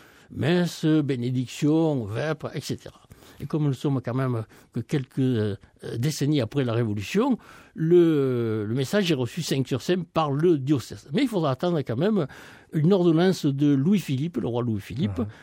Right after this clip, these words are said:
Speaker 1: pour qu'un curé soit nommé, donc créer une paroisse.
Speaker 2: Paroisse.
Speaker 1: Créer une paroisse avec un curé, c'était déjà une première reconnaissance de l'entité porte-bouquin.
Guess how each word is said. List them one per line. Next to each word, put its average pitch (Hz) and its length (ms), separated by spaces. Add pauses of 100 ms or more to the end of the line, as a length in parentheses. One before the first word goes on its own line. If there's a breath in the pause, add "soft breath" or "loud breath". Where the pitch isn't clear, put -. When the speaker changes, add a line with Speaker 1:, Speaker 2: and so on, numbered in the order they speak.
(140 loud breath)
Speaker 1:
pour - 180
qu'un 147 180
curé 160 480
soit 127 200
nommé, 117 380 (100)
donc 147 600 (540)
créer 110 420 (100)
une 196 340 (200)
paroisse. 101 360
Speaker 2:
Paroisse. - 500 (160)
Speaker 1:
Créer 202 260
une 175 220
paroisse 180 680
avec 156 260
un 143 120
curé, 175 340 (100)
c'était 196 320
déjà 202 460 (640 soft breath)
une 165 180
première 220 380
reconnaissance 175 760
de 160 180
l'entité 160 440
porte-bouquin. 185 540